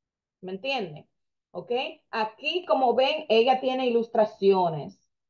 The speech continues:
Aquí ella está hablando de la sangre, de lo que es un periodo. "Mira, este proyecto, ahorita voy yo y aporto porque me gusta. Interesante". Dice para quién es, es este proyecto,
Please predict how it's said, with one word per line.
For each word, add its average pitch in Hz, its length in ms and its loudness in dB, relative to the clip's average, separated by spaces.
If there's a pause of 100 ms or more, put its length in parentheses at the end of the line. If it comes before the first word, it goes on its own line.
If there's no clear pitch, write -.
(1120)
Aquí 190 360 0
ella 240 180 6
está 240 160 0
hablando 226 360 2
de 208 100 2
la 196 140 2
sangre, 247 920 0
de 220 100 0
lo 196 140 2
que 208 280 -2
es 220 60 -2
un 214 120 -8
periodo. 220 420 -4
"Mira, 262 220 -6
este 254 160 -6
proyecto, 247 400 -2
ahorita 226 560 2
voy 240 200 -6
yo 233 140 -6
y 233 80 -6
aporto 220 480 -6
porque 202 180 -10
me 196 140 -8
gusta. 214 460 -6 (480)
Interesante". 208 1040 -4 (160)
Dice 247 380 -6
para 233 420 -4
quién 262 340 -2
es, 277 140 -10 (260)
es 247 320 0
este 247 280 2
proyecto, 240 920 2